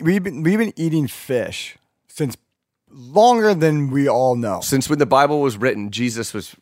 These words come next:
Speaker 2: was teaching people how to fish, right?
Speaker 1: And guess
Speaker 2: That's
Speaker 1: what,
Speaker 2: where
Speaker 1: guys?
Speaker 2: they ca-, teach
Speaker 1: Bef-
Speaker 2: a man to fish?
Speaker 1: There was people before the Bible. Let's just get that straight.
Speaker 2: What?
Speaker 1: What?
Speaker 2: No,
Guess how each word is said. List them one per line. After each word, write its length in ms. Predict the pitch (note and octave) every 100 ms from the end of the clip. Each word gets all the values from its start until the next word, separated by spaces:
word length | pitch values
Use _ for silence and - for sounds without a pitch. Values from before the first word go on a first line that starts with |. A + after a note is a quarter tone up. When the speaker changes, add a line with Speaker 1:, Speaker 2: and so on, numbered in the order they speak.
| _
Speaker 2:
was 260 | A2+ A2 -
teaching 380 | - B2 A2 G2+
people 260 | G2+ F#2
how 80 | F#2
to 80 | F2+
fish, 320 | - F2 -
right? 80 | -
Speaker 1:
And 280 | G3 G3 D#3
guess 160 | G3 -
Speaker 2:
That's 180 | -
Speaker 1:
what, 80 | F#3
Speaker 2:
where 140 | F3+ F3+
Speaker 1:
guys? 80 |
Speaker 2:
they 220 | - - A#2+
ca-, 180 | - G#2
teach 200 | E3+ B2+
Speaker 1:
Bef- 60 |
Speaker 2:
a 40 | C3+
man 180 | C3 B2+
to 40 |
fish? 300 | - C#3+ -
Speaker 1:
There 140 | F#3 D#3+
was 340 | E3+ G#3+ D3+
people 400 | - F#3+ F#3 D3+
before 320 | C3+ - E3
the 80 | C#3
Bible. 380 | B2+ D3 A2+ G2
Let's 140 | G#2
just 180 | B2+ -
get 120 | B2
that 160 | A#2 A2
straight. 360 | - G#2+ D#2 - _ _ _
Speaker 2:
What? 500 | F#2+ G#2+ C3 - - _ _ _ _
Speaker 1:
What? 460 | A2 A#2 C3 - -
Speaker 2:
No, 760 | D3+ G3+ F3 C#3 A#2 G2+ F#2